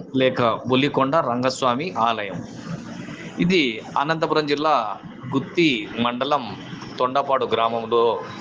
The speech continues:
రోడ్డు ప్రక్కనే ఉంది. మరి విశేషాల్లోనికి వెళ్తే, దాదాపు కొన్ని సంవత్సరాల క్రితం ఇక్కడ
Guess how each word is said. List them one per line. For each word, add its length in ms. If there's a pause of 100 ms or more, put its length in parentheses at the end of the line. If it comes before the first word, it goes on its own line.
(320)
రోడ్డు 380
ప్రక్కనే 440 (260)
ఉంది. 240 (680)
మరి 220 (420)
విశేషాల్లోనికి 760
వెళ్తే, 300 (1600)
దాదాపు 520 (1400)
కొన్ని 280
సంవత్సరాల 540
క్రితం 340 (840)
ఇక్కడ 280